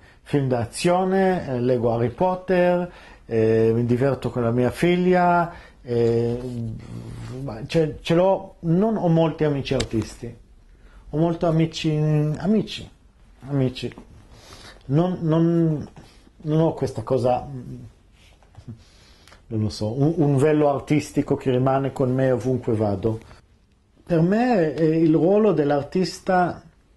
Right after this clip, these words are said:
è legato anche di una spe-, specie di umiltà da capire che, diciamo, abbiamo un ruolo qua.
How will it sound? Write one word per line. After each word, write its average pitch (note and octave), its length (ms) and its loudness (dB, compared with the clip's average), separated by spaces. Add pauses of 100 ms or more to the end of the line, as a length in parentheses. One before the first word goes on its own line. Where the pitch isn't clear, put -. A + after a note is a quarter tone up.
(520)
è - 160 -2
legato C#3+ 460 0
anche C3 340 -2
di A#2+ 80 0
una B2 160 -2
spe-, A#2+ 400 -8
specie C3 560 -10
di C3 360 -12 (1500)
umiltà C3+ 840 0 (140)
da C3 160 -2
capire C3+ 840 0 (240)
che, - 120 -20
diciamo, B2+ 380 -8 (240)
abbiamo C3+ 340 0
un B2+ 100 2
ruolo B2 580 0 (140)
qua. F#2+ 300 -6